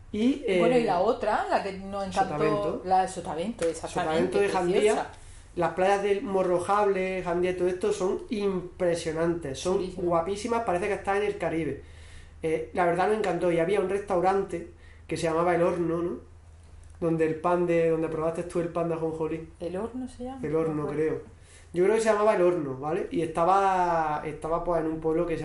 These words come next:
Speaker 1: creo que era Villaverde o algo así.
Speaker 2: Ay, no me acuerdo.
Speaker 1: Lo mi-, puedes consultarlo, ¿vale? Y allí, eh, buah, fuimos dos veces, dos fines de semana, pues nos encantó.
Speaker 2: Uy, de verdad, qué bueno. Y el
Speaker 1: Hacían
Speaker 2: pan,
Speaker 1: muy buena
Speaker 2: qué
Speaker 1: carne,
Speaker 2: bueno.
Speaker 1: muy buena, muy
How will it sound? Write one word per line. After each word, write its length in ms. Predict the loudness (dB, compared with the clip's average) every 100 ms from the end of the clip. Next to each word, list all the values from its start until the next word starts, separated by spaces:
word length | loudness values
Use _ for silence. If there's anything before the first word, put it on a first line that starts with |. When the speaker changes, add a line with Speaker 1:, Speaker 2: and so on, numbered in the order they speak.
| -6
Speaker 1:
creo 160 | -4 -2
que 60 | 0
era 100 | 0
Villaverde 500 | -2 0 0 0 -2
o 60 |
algo 140 | -2 -4
así. 260 | -8 -12 -14 -20 -8
Speaker 2:
Ay, 160 | -8
no 60 | -6
me 60 | -10
acuerdo. 240 | -4 0
Speaker 1:
Lo 20 | 2
mi-, 160 | 2 -2 -14 -2
puedes 180 | 0 2
consultarlo, 600 | 0 -2 -4 -4 -6 -4
¿vale? 220 | -4 -4 -8 -18 -20 -6
Y 140 | 2
allí, 440 | 2 4 2 0 0
eh, 400 | 0 2 2 0
buah, 200 | -2 -4 -6 -18 -16 -2
fuimos 300 | 0 2 2
dos 160 | 0
veces, 380 | 0 -2 -2 -4 -6
dos 160 | -6 0
fines 240 | 4 4
de 40 | 2
semana, 240 | 0 0
pues 140 | 0
nos 100 | 0
encantó. 280 | 0 -2 -2 0
Speaker 2:
Uy, 100 | 0
de 100 | -2 -2
verdad, 200 | -2 -4
qué 100 | -4
bueno. 340 | -4 -4 -4 -4
Y 60 |
el 40 | -4
Speaker 1:
Hacían 260 | -2 0
Speaker 2:
pan, 160 | 0 0
Speaker 1:
muy 220 | 4 6
buena 240 | 4 2
Speaker 2:
qué 60 | 0
Speaker 1:
carne, 220 | -2 0
Speaker 2:
bueno. 220 | 2 2
Speaker 1:
muy 160 | 2 -2
buena, 460 | -2 -2 -4 -4
muy 120 | -4